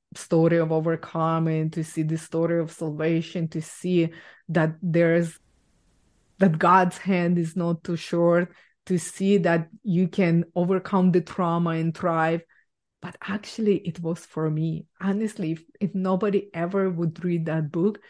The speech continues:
it was my therapy. For three years,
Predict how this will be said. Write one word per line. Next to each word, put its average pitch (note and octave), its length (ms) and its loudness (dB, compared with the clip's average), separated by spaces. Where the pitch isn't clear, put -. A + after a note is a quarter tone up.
it - 160 -4
was G#3 240 2
my F3+ 160 4
therapy. E3+ 800 -4
For F3 180 2
three G3 340 0
years, F3+ 500 -2